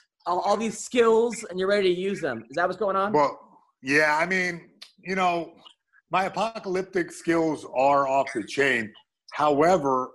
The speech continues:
Speaker 2: uh, I recently learned from some of my intel on the street that they're rolling tanks through Huntington Beach. So, uh, I need to, like,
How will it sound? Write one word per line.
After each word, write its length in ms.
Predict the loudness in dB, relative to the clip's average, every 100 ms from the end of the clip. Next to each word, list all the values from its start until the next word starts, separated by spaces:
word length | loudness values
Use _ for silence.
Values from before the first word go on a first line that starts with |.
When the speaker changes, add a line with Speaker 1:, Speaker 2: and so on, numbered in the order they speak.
| _ -4
Speaker 2:
uh, 420 | 0 0 0 -2
I 120 | 0
recently 600 | 0 4 2 2 -2 0
learned 600 | 2 2 2 2 -2 -8 -18 _ _ _ _ _ _
from 300 | 0 0 0
some 220 | -2 0 2
of 80 |
my 160 | 0 0
intel 500 | 0 -2 2 2 4
on 140 | 0
the 80 | -4
street 420 | -4 4 4 4 -2 _ _ _ _ -2
that 160 | 0 2
they're 100 | 0
rolling 500 | 2 4 4 0 -6
tanks 880 | -6 -2 0 0 -2 -4 -14 -20 _ -4
through 220 | -2 0
Huntington 440 | 0 -2 -10 -10 -6
Beach. 460 | -4 -6 -12 -20 _ _ _ _ _ _ _ _
So, 1120 | -20 -12 -2 4 4 6 6 4 2 -2 -10 _ -10 -10 -10 -20 -20 -20 -20 _ _ -20 -16 -10
uh, 300 | -6 -6 -8 -12 -16 -12
I 40 |
need 280 | -8 -8 -8
to, 100 | -6
like, 320 | -4 -4 -6